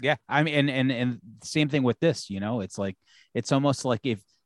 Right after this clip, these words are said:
if you took these roles and, and made, like, you know, Schwarzenegger, Leatherface, it would be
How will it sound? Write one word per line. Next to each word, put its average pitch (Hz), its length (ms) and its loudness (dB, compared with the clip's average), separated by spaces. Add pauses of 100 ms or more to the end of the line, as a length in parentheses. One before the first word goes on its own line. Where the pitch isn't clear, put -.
if 117 160 -2
you 156 180 -2
took 175 320 0
these 127 400 -4
roles 127 680 0
and, 110 380 -4
and 107 300 -4
made, 120 300 0
like, 107 280 -2
you 117 140 -4
know, 101 220 -2
Schwarzenegger, 127 1000 -2
Leatherface, 131 800 -2
it 110 120 -6
would 104 160 -4
be 110 140 -4